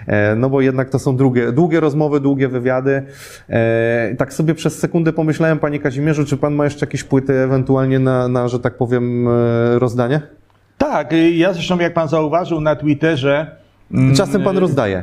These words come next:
Speaker 2: Tak,
Speaker 1: A mam
Speaker 2: jeżeli
Speaker 1: takie
Speaker 2: ktoś,
Speaker 1: krótkie pytanie.
Speaker 2: ktoś
Speaker 1: Ma, ma pan
Speaker 2: napisze
Speaker 1: jakieś, e, pytanie konkursowe?
Speaker 2: Nie, ja
Speaker 1: Nie?
Speaker 2: myślę, że będę polegał na panu i ja powiem
Speaker 1: To zróbmy
Speaker 2: wprost.
Speaker 1: tak, e, to zróbmy tak. Napiszcie po prostu, będzie to moje subiektywne, subiektywny wybór,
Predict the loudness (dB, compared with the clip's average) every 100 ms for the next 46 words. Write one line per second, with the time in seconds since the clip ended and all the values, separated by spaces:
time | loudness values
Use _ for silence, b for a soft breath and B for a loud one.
0 | 0 0 2 2 2 2 0 2 2 0
1 | 0 -2 0 -2 0 -2 -2 0 0 0
2 | 0 0 0 0 -2 -4 -4 0 2 2
3 | 0 -2 -8 -4 -2 0 -2 -2 -2 -2
4 | -2 -2 -4 -8 _ b b b b 0
5 | 2 4 2 2 2 2 2 2 0 0
6 | 0 2 0 0 0 0 -2 -2 0 2
7 | 0 2 0 2 0 2 0 0 0 -2
8 | -4 0 2 2 2 2 0 -2 -2 0
9 | 0 0 -2 -4 -4 -4 -2 -4 -4 -4
10 | -2 -2 -2 0 2 2 0 0 0 0
11 | 0 -4 0 0 0 0 0 2 0 0
12 | -2 0 0 2 2 0 2 2 4